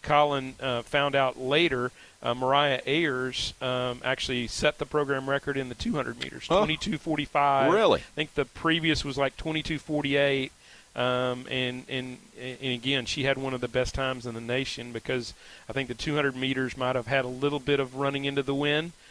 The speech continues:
Speaker 1: that I was talking about out in Jacksonville, Florida. So those times were a little slower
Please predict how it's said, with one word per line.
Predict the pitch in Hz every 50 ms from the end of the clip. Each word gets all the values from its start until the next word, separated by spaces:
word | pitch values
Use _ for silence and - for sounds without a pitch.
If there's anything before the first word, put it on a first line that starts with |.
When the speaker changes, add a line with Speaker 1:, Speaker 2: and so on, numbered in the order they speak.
| - - - -
Speaker 1:
that | - 131
I | 139
was | 135 -
talking | - 143 135 - 143 139
about | 139 139 139 139 -
out | 139 135 135 139
in | 135
Jacksonville, | - 143 135 131 - - 131 127 131 123
Florida. | - 139 135 135 135 127 -
So | - 123
those | 120 139 143 135 -
times | - 139 127 123 120 123 - -
were | 131
a | 127
little | 123 123 123 120 120
slower | - - 135 131 127 123 120 120 117